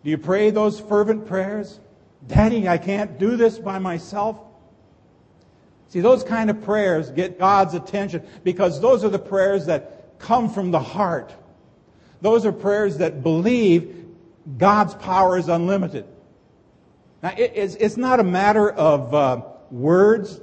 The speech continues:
that you say the right things. I mean, I've had people say, "Well," I said, "Would you mind praying?" "Oh, I don't, I don't know what words to say." Folks, it doesn't make any difference what words you say or the length of a prayer.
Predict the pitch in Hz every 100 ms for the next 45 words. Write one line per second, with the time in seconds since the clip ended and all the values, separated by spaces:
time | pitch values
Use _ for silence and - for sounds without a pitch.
0 | - 127 151 139 - 196 185 190 180 180
1 | 190 185 180 190 214 151 175 202 180 139
2 | 165 151 170 165 - - _ - 156 143
3 | 135 147 196 185 185 202 - - 170 214
4 | 196 - 190 190 190 175 160 196 190 -
5 | 156 - 127 - - - 233 294 269 254
6 | 247 247 233 233 226 - - 220 269 277
7 | 247 233 170 156 175 - 175 131 101 -
8 | _ _ _ _ _ _ _ _ _ _
9 | _ _ - 190 185 151 185 208 226 233
10 | 220 180 175 185 151 117 -